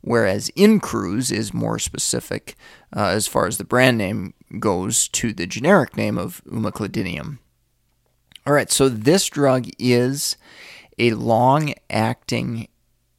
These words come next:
antimuscarinic agent, uh, also referred to as lama therapy, so L A M A.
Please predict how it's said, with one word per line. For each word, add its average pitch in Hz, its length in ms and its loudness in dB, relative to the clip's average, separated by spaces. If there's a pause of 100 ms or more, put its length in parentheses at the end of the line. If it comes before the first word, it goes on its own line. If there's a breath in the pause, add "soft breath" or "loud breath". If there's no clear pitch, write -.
(580)
antimuscarinic 113 1500 -2
agent, - 540 -10 (480)
uh, 92 220 -4
also 110 400 -2
referred 113 540 -4
to 113 200 -4
as 87 380 -8
lama 110 480 -4
therapy, 139 640 0 (120)
so - 240 -8
L 113 240 -4
A 113 220 -2
M 110 260 -4
A. 131 280 2